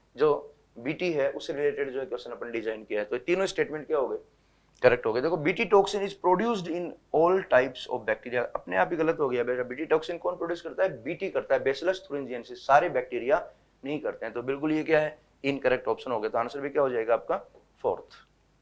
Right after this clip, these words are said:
अब चलते हैं next question पे। Which of the following is not a use of पीसीआर? तो पीसीआर का कौन सा यूज नहीं है आप बताएंगे बेटा? बिल्कुल अच्छा question है। Detect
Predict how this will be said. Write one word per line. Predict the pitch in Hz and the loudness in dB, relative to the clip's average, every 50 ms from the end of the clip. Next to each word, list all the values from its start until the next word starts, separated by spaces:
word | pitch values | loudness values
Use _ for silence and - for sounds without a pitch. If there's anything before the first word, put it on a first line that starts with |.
| _ _ _ _ _ _ _ _ _ _ _ _ _ _ _ _ _ _ _ _ _ _ _ _ _ _ _ _ _ _ _ - | _ _ _ _ _ _ _ _ _ _ _ _ _ _ _ _ _ _ _ _ _ _ _ _ _ _ _ _ _ _ _ -2
अब | 120 - | -2 2
चलते | - 127 120 - 139 | 2 2 2 4 2
हैं | 139 | 4
next | 131 131 127 - - - | 4 4 2 2 0 -2
question | 131 131 - - 123 120 | -2 0 0 -2 -6 -8
पे। | - 123 - - _ _ _ _ _ _ _ _ - | -10 -12 -14 -14 _ _ _ _ _ _ _ _ -2
Which | 117 127 202 - - 165 | 2 4 4 6 6 6
of | 160 156 147 | 4 6 8
the | 165 175 175 - | 8 6 8 6
following | 165 165 160 170 170 185 185 160 156 | 6 6 8 6 6 4 2 0 -2
is | 147 131 135 | -2 -2 -2
not | 131 139 156 175 175 175 - - - _ _ 131 | 0 4 4 4 4 2 -2 -12 -20 _ _ 0
a | 135 123 110 104 110 | 2 2 0 -2 -4
use | 135 175 208 220 208 151 170 185 - - | -4 -2 -2 -2 -2 -4 -6 -6 -4 -2
of | 131 139 143 143 - - _ _ - | 0 0 0 -2 -6 -14 _ _ -10
पीसीआर? | 160 156 151 - - 127 117 110 - - 95 - 92 90 - - - _ _ _ _ _ _ _ _ _ _ _ _ _ _ _ _ | -8 -8 -8 -8 -8 -8 -8 -8 -4 -2 -2 -2 -2 -4 -8 -12 -16 _ _ _ _ _ _ _ _ _ _ _ _ _ _ _ _
तो | - | -16
पीसीआर | - - 147 151 143 - 160 151 147 151 147 | -4 0 0 0 2 4 8 10 10 10 10
का | 147 156 151 | 8 4 2
कौन | 156 160 156 160 | 4 2 0 2
सा | 156 151 | 0 0
यूज | 143 143 147 147 131 127 | 0 0 -2 -4 -6 -6
नहीं | 120 120 117 131 156 160 151 | -6 -6 -4 -4 -4 -2 0
है | 151 147 - - - - | 0 0 0 0 2 2
आप | 123 123 123 | 2 2 2
बताएंगे | 123 127 - - 127 127 127 131 131 | 0 -2 -2 0 0 0 0 -2 -2
बेटा? | 127 127 - 123 120 | -2 -2 0 -2 -2
बिल्कुल | 113 113 123 135 131 139 147 135 - | -2 -2 -4 -4 -4 -4 -6 -6 -8
अच्छा | - - - 131 127 | -10 -8 -4 -4 -4
question | 127 - 123 120 - 127 123 123 | -2 -2 -6 -6 -6 -6 -8 -8
है। | 123 - - - - _ _ _ _ _ _ _ _ _ _ _ _ - | -8 -10 -12 -12 -16 _ _ _ _ _ _ _ _ _ _ _ _ -8
Detect | - 131 - 160 175 170 - - | -6 2 6 6 6 6 2 -4